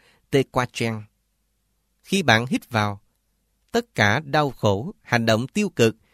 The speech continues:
chướng ngại của họ chìm vào bạn như bụi trong gió. Tưởng tượng rằng những đau khổ của họ thật sự rơi lên bạn,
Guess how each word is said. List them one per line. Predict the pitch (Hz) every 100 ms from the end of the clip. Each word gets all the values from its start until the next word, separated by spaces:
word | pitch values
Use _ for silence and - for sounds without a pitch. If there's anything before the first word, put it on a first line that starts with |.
| _ -
chướng | 208 254
ngại | 127 113
của | 117 190
họ | 117 104 110 123 _ _ _
chìm | 123 120 117
vào | 110 113
bạn | 110 104 101 120 123
như | 135 165
bụi | 120 101 107 113
trong | 131 120
gió. | 117 117 175 - _ _ _ _ _ -
Tưởng | 127 196
tượng | 123 131 127
rằng | 117 107 101 - _ -
những | 120 185
đau | 175 170
khổ | - 110 123
của | 180 180
họ | 127 107 110 117
thật | - 117
sự | - 113 104 117 117
rơi | 156 170
lên | 160 160
bạn, | 117 98 98